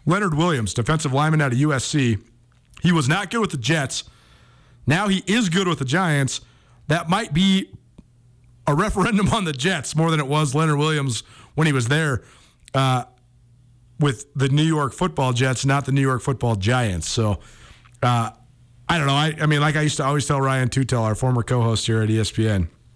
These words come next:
I just like to be right. Th-, that's the only thing I root for, being vindicated. And I thought Leonard Williams was good when he came out of U S C, and he wasn't good at first. So I do feel a little vindicated that he landed,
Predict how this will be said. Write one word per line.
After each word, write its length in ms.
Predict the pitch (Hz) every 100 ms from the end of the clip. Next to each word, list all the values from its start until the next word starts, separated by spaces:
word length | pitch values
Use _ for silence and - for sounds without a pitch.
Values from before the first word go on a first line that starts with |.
| - - - - - - - - - - - - - - - - - - - - - - -
I 100 | 175
just 200 | 208 165
like 140 | 160
to 60 | 131
be 100 | 120
right. 420 | 107 120 92 - - - -
Th-, 120 | - 151
that's 180 | 160
the 80 | 160
only 240 | 165 190 143
thing 180 | 170
I 40 | 147
root 260 | 147 147
for, 260 | - 113 78 - - - -
being 240 | 156 147
vindicated. 680 | 135 147 139 127 110 90 - - - - - - -
And 80 | 151
I 80 | 151
thought 360 | 180 196 -
Leonard 260 | 180 180 160
Williams 300 | 170 170 139
was 160 | 123
good 240 | 113 156 147
when 120 | 135
he 80 | 127
came 200 | 143 139
out 140 | 131
of 60 | 131
U 160 | 135
S 140 | 127 110
C, 440 | 131 127 120 113 -
and 180 | 120
he 120 | 120 120
wasn't 400 | 143 170 170 143
good 300 | 143 139 -
at 220 | 120 -
first. 480 | 165 143 123 - - - - - - -
So 120 | -
I 40 | 135
do 120 | 151
feel 160 | 147
a 20 | 135
little 160 | 135
vindicated 480 | 127 127 117 120 113
that 100 | 110
he 60 | 110
landed, 420 | 110 110 107